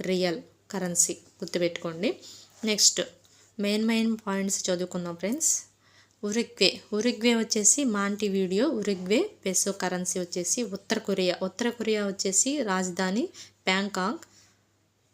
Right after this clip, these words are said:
ప్యాంగ్యాంగ్, ప్యాంగ్యాంగ్ అనమాట రాజధాని.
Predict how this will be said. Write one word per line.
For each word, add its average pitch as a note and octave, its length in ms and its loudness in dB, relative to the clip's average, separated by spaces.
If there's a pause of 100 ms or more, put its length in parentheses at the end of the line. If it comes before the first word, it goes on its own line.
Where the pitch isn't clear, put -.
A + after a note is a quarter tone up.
(100)
ప్యాంగ్యాంగ్, F#3+ 760 0 (1080)
ప్యాంగ్యాంగ్ G3 640 2
అనమాట F3 320 -4 (460)
రాజధాని. F3+ 500 -2